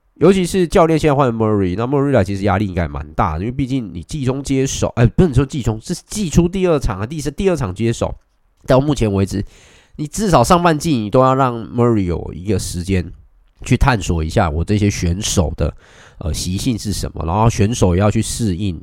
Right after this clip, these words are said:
到总教练的一个战术体系。好，呃，在这场比赛当中啊，本土选手可以说是没什么太多的发挥，好，因为我刚刚讲的，就是说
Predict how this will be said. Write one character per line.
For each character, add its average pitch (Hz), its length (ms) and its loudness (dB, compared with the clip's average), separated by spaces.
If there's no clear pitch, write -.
到 82 280 -2
总 85 200 -2
教 98 220 2
练 92 240 2
的 78 180 -6
一 76 60 -6
个 80 100 -4
战 85 240 0
术 - 160 0
体 76 180 -8
系。 - 240 -10
好， - 100 -14
呃， 127 360 2
在 147 540 4
这 160 160 2
场 135 120 0
比 107 120 -2
赛 120 180 2
当 107 240 0
中 98 240 2
啊， 82 160 0
本 104 140 -2
土 113 160 2
选 98 120 0
手 85 120 -2
可 104 120 -2
以 85 80 0
说 87 220 -4
是 90 240 -2
没 80 220 -4
什 - 120 -4
么 73 320 -8
太 104 240 2
多 92 180 2
的 78 240 0
发 85 280 -2
挥， 90 280 -4
好， 76 200 -6
因 117 120 -2
为 120 240 4
我 101 80 -2
刚 131 140 4
刚 135 100 2
讲 87 220 -2
的， 76 80 -6
就 117 120 -4
是 117 60 -2
说 123 160 0